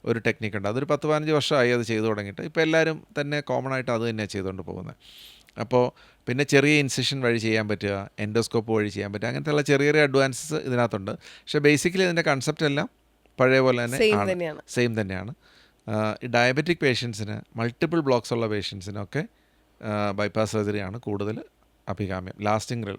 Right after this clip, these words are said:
Speaker 1: റി-, റിസൾട്ട് കിട്ടുന്നത്
Speaker 2: റിസൾട്ട്
Speaker 1: സംഗതി.
Speaker 2: കിട്ടുന്നത്.
Speaker 1: യെസ്.
Speaker 2: അതായത് പാരലലി വേറെ പ്രശ്നങ്ങളും കൂടി
Speaker 1: ഉൾ-,
Speaker 2: ഉള്ള ആളുകൾ,
Speaker 1: ഉള്ള-, ഉള്ളവർക്ക്.
Speaker 2: മൾട്ടിപ്പിൾ ബ്ലോക്സ് ഉള്ള ആളുകൾക്കൊക്കെയാണ്
Speaker 1: ആളുകൾക്ക്.
Speaker 2: നമ്മൾ
Speaker 1: അതെ.
Speaker 2: ബൈപ്പാസ്
Speaker 1: കുറച്ചും കൂടി അത് ഒരു സിമ്പിൾ സെന്റൻസിൽ പറഞ്ഞാൽ ഡി-, രോഗം കുറച്ചും കൂടി അഡ്വാൻസ് ചെയ്ത് പോയ അവർക്ക്, ആ,
Speaker 2: ബൈപ്പാസ്
Speaker 1: ഇതാണ്
Speaker 2: ആണ്
Speaker 1: ബൈപ്പാസ്
Speaker 2: കുറച്ചും
Speaker 1: സർജറി
Speaker 2: കൂടി
Speaker 1: ആയിരിക്കും.
Speaker 2: പ്രിഫറബിൾ.
Speaker 1: പിന്നെ ഈ ഡയബറ്റിസും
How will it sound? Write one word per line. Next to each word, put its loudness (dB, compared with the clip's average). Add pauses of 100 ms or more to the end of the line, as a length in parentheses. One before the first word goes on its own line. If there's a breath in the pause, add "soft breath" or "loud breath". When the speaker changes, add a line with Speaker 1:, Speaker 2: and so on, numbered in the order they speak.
(120)
Speaker 1:
റി-, -8
റിസൾട്ട് -6
കിട്ടുന്നത് -8
Speaker 2:
റിസൾട്ട് -2
Speaker 1:
സംഗതി. -4
Speaker 2:
കിട്ടുന്നത്. -8
Speaker 1:
യെസ്. -10
Speaker 2:
അതായത് -2
പാരലലി 4
വേറെ 4
പ്രശ്നങ്ങളും -2
കൂടി -4
Speaker 1:
ഉൾ-, 2
Speaker 2:
ഉള്ള 4
ആളുകൾ, 4
Speaker 1:
ഉള്ള-, 2
ഉള്ളവർക്ക്. 4
Speaker 2:
മൾട്ടിപ്പിൾ -2
ബ്ലോക്സ് -6
ഉള്ള 2
ആളുകൾക്കൊക്കെയാണ് 0
Speaker 1:
ആളുകൾക്ക്. -4
Speaker 2:
നമ്മൾ -2
Speaker 1:
അതെ. 0
Speaker 2:
ബൈപ്പാസ് -2
Speaker 1:
കുറച്ചും 2
കൂടി 2
അത് 2
ഒരു -2
സിമ്പിൾ 0
സെന്റൻസിൽ -2
പറഞ്ഞാൽ -4
ഡി-, -2
രോഗം 2
കുറച്ചും -4
കൂടി 0
അഡ്വാൻസ് 4
ചെയ്ത് -2
പോയ 0
അവർക്ക്, -2
ആ, -2
Speaker 2:
ബൈപ്പാസ് -4
Speaker 1:
ഇതാണ് 6
Speaker 2:
ആണ് 0
Speaker 1:
ബൈപ്പാസ് 0
Speaker 2:
കുറച്ചും 2
Speaker 1:
സർജറി -2
Speaker 2:
കൂടി 0
Speaker 1:
ആയിരിക്കും. -2
Speaker 2:
പ്രിഫറബിൾ. -2
Speaker 1:
പിന്നെ -2
ഈ -14
ഡയബറ്റിസും 0